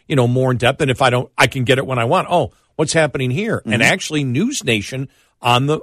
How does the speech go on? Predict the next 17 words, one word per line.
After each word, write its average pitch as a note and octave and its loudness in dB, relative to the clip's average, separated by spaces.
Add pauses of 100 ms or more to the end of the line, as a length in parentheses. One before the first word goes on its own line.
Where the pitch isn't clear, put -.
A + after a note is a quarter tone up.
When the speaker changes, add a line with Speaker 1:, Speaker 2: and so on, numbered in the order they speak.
Speaker 1:
Idaho B2 0
murders, E3 -2
I've A#2 2
been B2 -2
watching A2+ -2
more A#2 0
than C#3 0
anything E3+ 0
on G3 -6
YouTube. - -4 (160)
Speaker 2:
Yep. C#3 0
Yep. - -20 (420)
Speaker 1:
Because D3+ 0
nothing's C#3 -2
in C#3 -2
her, D3+ -4 (280)
nothing, D3 2